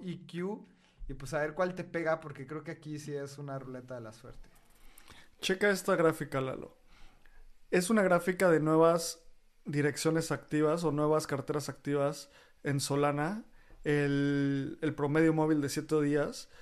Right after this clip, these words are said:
Speaker 2: y por ahí de diciembre del año pasado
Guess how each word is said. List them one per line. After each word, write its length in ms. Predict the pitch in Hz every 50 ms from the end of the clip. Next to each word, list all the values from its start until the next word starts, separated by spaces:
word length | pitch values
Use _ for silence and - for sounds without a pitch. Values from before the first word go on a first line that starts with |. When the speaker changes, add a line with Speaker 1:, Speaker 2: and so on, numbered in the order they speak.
| - - - - -
Speaker 2:
y 180 | 160 165 175
por 220 | 170 - 175 190 202
ahí 140 | 214 226
de 460 | 233 240 233 226 233 240 247 247 - - - - _ _ _ -
diciembre 500 | 156 151 - - - 190 196 190 190 185
del 100 | 165 160
año 240 | 165 180 185 175
pasado 680 | - 147 131 - 151 147 147 151 165 180 214 254 -